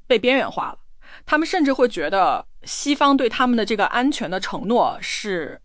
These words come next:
不可靠的，他们会觉得自己被强迫的接受了一些协议，再加上就是西方其实在历史上是有违背过对乌克兰的这种安全的承诺的，所以这一次的话可能会让乌克兰更加的疏远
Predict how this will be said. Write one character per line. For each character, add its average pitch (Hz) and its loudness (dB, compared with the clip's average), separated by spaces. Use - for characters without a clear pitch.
不 330 -2
可 - -4
靠 277 2
的， - -16
他 - -2
们 311 4
会 320 4
觉 185 0
得 214 4
自 311 -6
己 208 -4
被 226 2
强 180 -4
迫 339 4
的 151 -4
接 226 -4
受 233 0
了 185 -4
一 165 -6
些 - -8
协 - -10
议， 139 -12
再 302 2
加 285 2
上 285 4
就 240 0
是 233 0
西 285 -2
方 - 2
其 - -6
实 - 0
在 190 4
历 285 2
史 - -6
上 196 -6
是 247 -6
有 196 0
违 170 -2
背 359 4
过 185 2
对 190 0
乌 190 0
克 220 -4
兰 156 0
的 180 -2
这 185 -6
种 170 -6
安 202 0
全 196 -4
的 165 -4
承 - -10
诺 214 4
的， - -8
所 - -6
以 277 0
这 320 0
一 262 0
次 233 -6
的 208 -2
话 196 0
可 185 -8
能 175 -4
会 226 2
让 202 2
乌 220 -4
克 220 -4
兰 180 -4
更 233 -2
加 190 0
的 170 -6
疏 214 -6
远 - -8